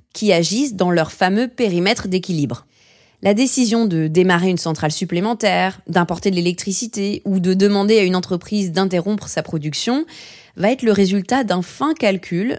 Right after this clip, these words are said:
qui comprend une multitude de paramètres, tels que les prévisions météo, les moyens de production disponibles ou encore les prix du marché de l'électricité. Ce qu'il faut retenir aussi, c'est que pour assurer l'équilibre de l'offre et de la demande sur le réseau,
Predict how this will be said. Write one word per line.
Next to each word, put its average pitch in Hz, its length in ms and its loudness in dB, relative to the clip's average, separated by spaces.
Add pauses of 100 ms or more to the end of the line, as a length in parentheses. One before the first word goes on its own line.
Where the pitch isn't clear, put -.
(140)
qui 190 120 -12
comprend 226 540 -4
une 185 220 2
multitude 233 500 0
de 208 80 2
paramètres, 190 640 0 (420)
tels 147 220 -2
que - 120 -6
les 139 280 -2
prévisions 165 400 2
météo, 190 500 4 (460)
les 175 100 4
moyens 165 240 4
de 165 60 -2
production 170 400 -2
disponibles 196 680 0
ou 180 160 2
encore 185 340 2
les 175 140 2
prix 208 160 -4
du 175 140 2
marché 156 240 0
de 214 60 0
l'électricité. 170 720 -2 (580)
Ce - 80 -6
qu'il 233 140 -2
faut 294 100 0
retenir 233 340 2
aussi, 269 500 2 (380)
c'est - 260 -4
que 208 180 0
pour 202 260 0
assurer 240 380 2
l'équilibre 233 640 2
de 175 100 2
l'offre 208 360 2
et 180 40 0
de 165 60 -2
la 160 100 4
demande 185 320 2
sur 185 220 0
le 160 80 4
réseau, 185 480 0